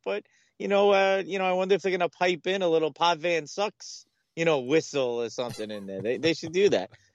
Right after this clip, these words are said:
You know, we, we joked around, you know, maybe Dance Larry will be the only guy in there,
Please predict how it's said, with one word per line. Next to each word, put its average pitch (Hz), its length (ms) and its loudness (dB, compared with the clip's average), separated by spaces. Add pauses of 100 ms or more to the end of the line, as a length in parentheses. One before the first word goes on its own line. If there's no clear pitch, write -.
(200)
You 175 60 0
know, 160 140 8
we, 185 120 4
we 185 220 -2
joked 180 320 0
around, 196 340 0
you 147 100 -2
know, 170 60 -2
maybe 170 320 0
Dance 180 340 -2
Larry 196 480 0
will 160 160 -2
be 165 160 -2
the 175 140 0
only 180 220 0
guy 185 220 2
in 208 220 0
there, 127 280 -6